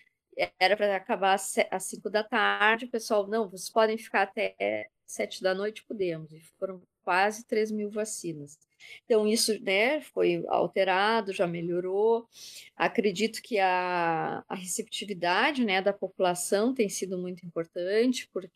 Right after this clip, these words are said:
exatamente por conta dos dados também de redução de internação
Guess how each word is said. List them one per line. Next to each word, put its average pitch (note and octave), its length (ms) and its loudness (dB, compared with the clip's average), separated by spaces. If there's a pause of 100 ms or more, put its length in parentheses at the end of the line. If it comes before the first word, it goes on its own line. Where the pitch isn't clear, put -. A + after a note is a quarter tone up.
exatamente F3+ 840 0
por G3+ 140 -6
conta G#3 280 0
dos F#3 240 -6
dados A#3+ 520 2
também G3 340 -2
de F#3+ 100 -2
redução G3+ 540 -2
de G3 100 -6
internação F#3 880 -2